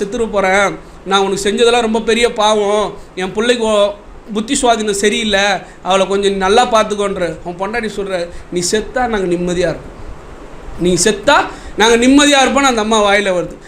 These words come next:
அப்ப என்னன்னா, எந்த அளவுக்கு ஒரு மனிதன் கொடுமை, கொடுமைப்படுத்தக்கூடிய ஒரு சூழல்ல வாழ்ந்திருக்காருன்றத அந்த நிமிஷத்துல அவங்க வந்து ஒரு சின்னதா படப்பிடிப்பு மாதிரி காட்டுறாங்க. எதுக்கு சொல்ல வரேன்னா, இந்த மாதிரி எல்லாருக்கும் நடக்குமானாக்கா, அது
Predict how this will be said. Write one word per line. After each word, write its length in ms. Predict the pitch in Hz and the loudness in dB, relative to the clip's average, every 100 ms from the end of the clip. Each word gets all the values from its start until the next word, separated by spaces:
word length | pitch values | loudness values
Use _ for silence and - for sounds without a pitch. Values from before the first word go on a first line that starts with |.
| - - | -16 -8
அப்ப 200 | 190 190 | -4 0
என்னன்னா, 760 | 202 262 320 311 254 226 254 | 2 4 4 4 4 4 4
எந்த 320 | 226 262 320 311 | 2 2 4 4
அளவுக்கு 500 | 285 302 294 320 311 | 4 4 2 -2 2
ஒரு 160 | 262 | 2
மனிதன் 640 | 233 233 277 277 294 294 - - - | 2 2 2 2 0 -4 -14 -20 0
கொடுமை, 440 | 254 359 359 330 294 - - - | 2 2 0 0 -2 -8 -20 -2
கொடுமைப்படுத்தக்கூடிய 680 | 262 302 330 285 269 254 247 | 0 2 0 0 0 0 -2
ஒரு 280 | 247 226 202 | 0 0 -2
சூழல்ல 380 | 262 262 240 214 | -2 -2 0 2
வாழ்ந்திருக்காருன்றத 1120 | 214 240 220 202 214 214 202 180 190 220 233 - - | 2 0 -2 0 0 0 -4 -2 -2 -2 -4 -10 -8
அந்த 240 | 196 220 226 | -2 0 0
நிமிஷத்துல 420 | 226 220 247 240 | 0 0 -2 2
அவங்க 400 | 247 208 202 202 | 2 2 2 2
வந்து 200 | 202 233 | 2 0
ஒரு 100 | 240 269 | -2 -2
சின்னதா 240 | 269 269 | -2 -2
படப்பிடிப்பு 460 | 254 233 240 226 208 | -2 -2 -4 -4 -2
மாதிரி 240 | 214 226 | -2 0
காட்டுறாங்க. 460 | 214 208 202 160 147 | -2 -2 -4 -6 -4
எதுக்கு 360 | 190 277 392 349 | 2 2 2 0
சொல்ல 380 | 285 262 262 220 | 0 0 2 2
வரேன்னா, 380 | 190 175 190 - - - | 0 0 -2 -2 -8 -4
இந்த 220 | 226 233 | 0 2
மாதிரி 220 | 262 285 | 4 4
எல்லாருக்கும் 480 | 240 247 262 269 240 | 4 4 4 2 2
நடக்குமானாக்கா, 640 | 226 254 247 226 202 196 | 2 2 0 0 0 0
அது 260 | 233 220 | 0 0